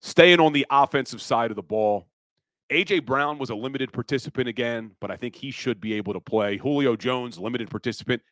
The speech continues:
He should be able to play. DeVonta Smith and DeAndre Swift both were limited on Wednesday, had full practices on Thursday, so that's a good sign. But the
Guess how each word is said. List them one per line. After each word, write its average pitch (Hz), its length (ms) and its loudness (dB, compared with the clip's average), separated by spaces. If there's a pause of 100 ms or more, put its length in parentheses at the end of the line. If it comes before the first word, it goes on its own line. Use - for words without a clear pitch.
He 117 160 -8
should 113 200 -4
be 104 140 -4
able 98 160 0
to 87 80 -6
play. 95 420 -2 (840)
DeVonta 151 500 4
Smith 139 400 0
and 135 300 -2 (240)
DeAndre 127 580 0
Swift - 600 2 (1000)
both 151 240 8
were 127 120 4
limited 131 480 4
on 110 220 -2
Wednesday, 123 540 2
had 113 280 -4
full 151 260 -2
practices 107 720 -4
on 98 180 -8
Thursday, 110 460 -2
so 95 140 -12
that's 113 240 -4
a 104 80 -8
good 98 240 -12
sign. 98 420 -6
But 113 180 -6
the 131 120 -2